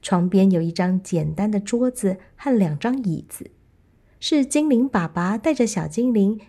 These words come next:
一起在家中制作的。精灵妈妈同时也用着毛料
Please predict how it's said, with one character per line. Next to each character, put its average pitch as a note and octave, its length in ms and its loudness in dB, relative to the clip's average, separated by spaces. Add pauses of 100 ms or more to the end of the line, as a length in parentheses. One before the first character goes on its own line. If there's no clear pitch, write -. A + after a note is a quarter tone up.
(240)
一 E4 180 2
起 - 300 -4
在 E3+ 220 -4
家 E3+ 200 -4
中 E3+ 260 -2
制 B3 220 -2
作 F3 220 -2
的。 D#3 180 -12 (1120)
精 F#3 200 2
灵 E3+ 160 2
妈 F3 180 0
妈 D#3+ 240 -2
同 F3+ 340 -2
时 F#3 280 0
也 E3+ 180 2
用 A#3 220 2
着 G#3 140 2
毛 E3 300 0
料 A#3 360 0